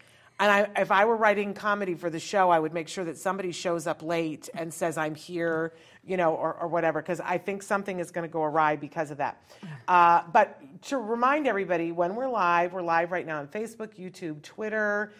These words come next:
and about a dozen other sites. Traven's gonna show you what those sites are. You can be writing in, uh, ask questions, uh, do whatever you'd like. We're gonna get start-, started talking about the movies in just a second, but because Moira is here with us, we wanna talk with her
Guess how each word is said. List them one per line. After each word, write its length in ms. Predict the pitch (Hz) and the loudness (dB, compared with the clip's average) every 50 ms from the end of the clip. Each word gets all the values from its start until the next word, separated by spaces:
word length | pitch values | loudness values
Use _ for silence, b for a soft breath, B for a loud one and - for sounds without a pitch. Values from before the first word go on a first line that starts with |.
| B B B B | B B B B
and 80 | 151 | -6
about 180 | 160 175 170 170 | -2 -2 0 -2
a 60 | 165 | -2
dozen 320 | 147 - 180 180 180 208 208 | -2 -2 -2 -2 -2 -4 -6
other 180 | 190 190 202 | -6 -6 -6
sites. 400 | 190 - - 185 175 175 175 175 | -8 -6 -4 -2 -2 -4 -6 -10
Traven's 360 | - - 190 175 170 185 180 | -10 -8 -6 -6 -6 -8 -12
gonna 180 | 170 185 170 170 | -12 -10 -10 -10
show 200 | 160 - - 196 | -10 -8 -6 -6
you 200 | 185 190 185 175 | -6 -6 -8 -6
what 180 | 170 180 175 175 | -6 -6 -6 -6
those 240 | 175 165 160 160 | -8 -8 -8 -8
sites 320 | - 185 165 165 165 - - | -6 -4 -4 -4 -4 -6 -6
are. 80 | 170 | -6
You 140 | 165 160 151 | -6 -6 -8
can 160 | 151 - 156 | -10 -14 -14
be 100 | 151 156 | -14 -14
writing 540 | 151 143 143 147 151 151 160 180 208 214 220 | -16 -14 -8 -4 -2 -2 -2 -2 -6 -8 -6
in, 500 | 214 208 208 202 202 208 208 214 214 214 214 B B B B B B - | -4 -2 0 0 0 -2 -4 -6 -10 -12 -14 B B B B B B -2
uh, 260 | 170 165 165 160 147 | 2 2 4 2 2
ask 340 | 151 160 160 170 - - - | 0 -2 -2 -4 -6 -8 -8
questions, 880 | - 190 190 185 185 - - - 208 202 202 208 208 214 208 208 - - - | -2 -2 -2 -2 -2 -8 -10 -6 -6 -6 -4 -6 -8 -10 -10 -12 -12 -6 -2
uh, 320 | 175 170 165 156 156 156 156 156 | 0 2 2 2 2 0 -4 -6
do 160 | 156 185 180 | -8 -6 -2
whatever 300 | 175 175 175 170 170 180 | 0 0 0 0 -2 -4
you'd 180 | 175 165 156 | -8 -6 0
like. 220 | 170 175 156 123 - B B B B B | 2 2 2 0 -2 B B B B B
We're 100 | 180 180 | -6 -2
gonna 180 | 202 220 247 | 0 0 0
get 160 | 247 262 - | 0 -4 -4
start-, 300 | - - 240 214 - - | -2 0 0 0 -2 -2
started 260 | 165 - 220 208 202 196 | -4 -2 -2 -2 -2 -2
talking 240 | 202 208 190 185 | -4 -4 -4 -2
about 200 | 185 175 165 170 | -2 -4 -4 -4
the 80 | - 165 | -4 -6
movies 420 | 170 190 208 202 190 180 160 139 | -6 -6 -8 -8 -8 -8 -10 -10
in 60 | 165 151 | -12 -14
just 180 | 165 151 151 | -14 -14 -14
a 60 | 170 | -14
second, 500 | 151 - - 247 247 240 190 165 143 139 | -12 -6 -4 -4 -4 -4 -6 -8 -6 -4
but 240 | - 190 170 - - | -2 -2 -2 -2 -6
because 640 | - 214 - - - - - 302 320 339 339 302 - - - | -12 -16 -16 -16 -14 -8 -4 -2 0 0 -2 -2 -6 -10 -10
Moira 400 | 214 214 208 208 202 185 185 175 | -8 -6 -4 -4 -4 -4 -4 -6
is 240 | - 175 175 175 | -6 -8 -10 -10
here 140 | - 190 180 | -10 -10 -6
with 160 | 175 180 170 | -6 -4 -4
us, 180 | 165 156 156 - | -4 -4 -6 -6
we 60 | 185 | -10
wanna 180 | 170 180 185 196 | -10 -8 -10 -10
talk 260 | 190 - 190 180 170 | -6 -6 -6 -6 -6
with 120 | 185 170 | -8 -8
her 320 | 165 165 160 156 160 165 | -6 -4 -2 -4 -4 -6